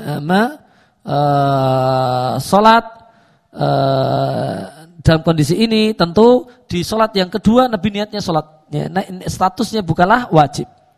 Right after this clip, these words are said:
Ini misalnya sholat zuhur, maka Nabi zuhurnya dua kali.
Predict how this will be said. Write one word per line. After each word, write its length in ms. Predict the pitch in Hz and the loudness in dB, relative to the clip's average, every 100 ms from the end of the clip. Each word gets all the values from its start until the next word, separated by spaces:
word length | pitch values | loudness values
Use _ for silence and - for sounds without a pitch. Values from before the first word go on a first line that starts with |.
| _ _ _ _ _ _ _ _ 151 | _ _ _ _ _ _ _ _ -16
Ini 80 | |
misalnya 260 | 196 175 190 | -6 -2 -2
sholat 320 | 196 190 247 - - - - | 4 6 6 2 -20 -20 -4
zuhur, 560 | 160 196 175 165 123 117 - _ _ _ | 4 8 8 8 4 -4 -14 _ _ _
maka 320 | 202 180 190 220 | -10 -2 0 2
Nabi 240 | 277 302 | 2 0
zuhurnya 600 | - 302 185 262 262 320 | -4 -14 -2 2 2 4
dua 240 | 320 254 208 | 4 6 4
kali. 400 | - - 254 | 2 -6 -6